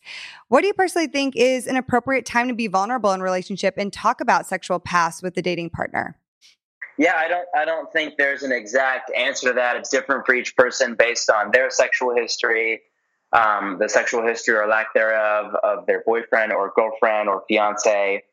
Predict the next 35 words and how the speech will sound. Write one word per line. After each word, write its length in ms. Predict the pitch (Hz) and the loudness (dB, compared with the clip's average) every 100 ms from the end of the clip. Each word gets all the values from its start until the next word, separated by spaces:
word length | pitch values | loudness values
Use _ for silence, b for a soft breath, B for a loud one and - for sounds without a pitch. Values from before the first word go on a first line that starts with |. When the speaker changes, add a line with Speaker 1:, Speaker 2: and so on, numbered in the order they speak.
| _ _ - | _ _ 0
Speaker 2:
And 520 | 123 113 110 107 107 - | 2 4 0 0 -4 -2
so 120 | 110 | 0
there's 180 | 110 127 | 0 2
no 480 | 120 120 117 113 - | 2 2 0 0 0
answer 260 | 107 - 98 | 0 0 -4
to 60 | |
that. 240 | 95 78 - | 0 -2 -2
There's 200 | 95 95 | -2 0
just, 300 | - 107 - | 0 -2 -2
you 80 | 104 | 0
know, 180 | 98 95 | 0 0
do 160 | 120 117 | 0 0
it 140 | 110 | 0
in 80 | 110 | -2
community, 640 | 123 113 110 107 107 104 | -2 0 0 0 0 0
do 180 | 104 107 | 2 0
it 80 | 87 | 0
with 140 | 95 | 0
listening 440 | 107 104 113 104 101 - | 0 0 0 -2 -2 2
prayer, 480 | 107 107 104 101 - | 2 4 2 2 0
open 280 | 107 113 | 0 0
to 40 | 107 | 0
what 120 | - | -2
the 80 | 98 | -4
Spirit 360 | - 107 101 | 0 2 2
is 140 | 101 - | 0 0
saying, 240 | 104 101 | 2 2
what 100 | 101 | -2
your 100 | - - | -4 -2
community 380 | 104 104 104 98 | 0 0 0 -2
is 120 | - | 0
saying, 360 | 101 101 98 | 0 0 0
wisdom, 400 | 104 104 - 101 | 0 0 -2 -2
discernment. 640 | 98 - 110 107 104 101 98 - B B B B | -2 0 0 2 0 0 -2 -12 B B B B
Obviously, 840 | - 107 107 - 98 107 104 101 | 2 2 -2 -4 0 0 0 -4